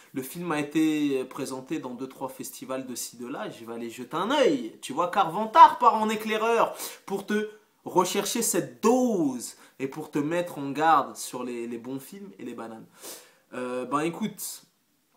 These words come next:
le film démarre très bien, tu vois, le, le film démarre très bien. Ambiance glauque, macabre, euh, avec une petite, euh, qui joue le rôle, le titre dans, dans ce film, un peu une petite à la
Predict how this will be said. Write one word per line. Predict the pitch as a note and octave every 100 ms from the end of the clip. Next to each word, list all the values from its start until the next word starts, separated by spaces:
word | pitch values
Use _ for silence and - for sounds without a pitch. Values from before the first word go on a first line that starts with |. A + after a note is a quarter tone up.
| _ _ _ _ _ _ - - C#3+
le | E3
film | B3 B3 F#3
démarre | F3 E3 -
très | - D#3
bien, | B2+ C3+ C#3+
tu | - A2+
vois, | A#2 B2
le, | A#2 A#2
le | A#2+
film | - E3 C#3+
démarre | B2+ B2+ -
très | - D#3
bien. | B2 C3 C#3+ - - -
Ambiance | D#3+ E3 D3 F3 E3 -
glauque, | E3+ F3 G3+ G#3 G3+ -
macabre, | B2 D#3+ E3 F3+ F3 F3+ C#3 - - - - - - - _ B2
euh, | B2+ B2+ B2+ B2+ B2 B2 A#2+ A#2 G#2 -
avec | C#3 D#3 D#3+ D#3+
une | D3+
petite, | - E3 E3 G3 - -
euh, | C#3 B2+ B2 B2
qui | - C#3
joue | C3 D#3+
le | C#3
rôle, | B2+ D3 C#3
le | B2+ B2
titre | B2 F3 E3+ - B2+ A#2+
dans, | A#2+ A#2+
dans | A#2 B2
ce | -
film, | - F3 C#3+
un | B2
peu | -
une | D3 C#3
petite | - C3+ E3+ D#3+
à | C3
la | B2